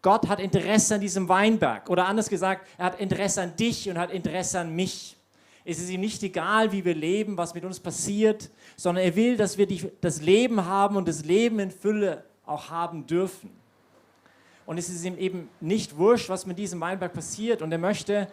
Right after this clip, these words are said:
er möchte diesem Weinberg helfen, er möchte diese Welt helfen, er möchte in diese Welt hineinkommen. Deswegen ist er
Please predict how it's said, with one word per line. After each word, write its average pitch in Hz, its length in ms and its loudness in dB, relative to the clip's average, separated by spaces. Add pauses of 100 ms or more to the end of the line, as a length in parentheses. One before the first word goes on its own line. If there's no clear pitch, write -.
(480)
er 160 100 -2
möchte 202 720 2 (680)
diesem 202 300 -2
Weinberg 196 580 0 (220)
helfen, 190 540 4
er 147 80 -4
möchte 190 480 -2 (760)
diese 165 280 -10
Welt 170 340 0
helfen, 143 220 -6
er 131 60 -10
möchte 160 200 -8
in 170 80 -10
diese 165 260 -10
Welt 220 360 2
hineinkommen. 160 720 -6
Deswegen 170 320 -6
ist 156 100 -10
er 151 80 -10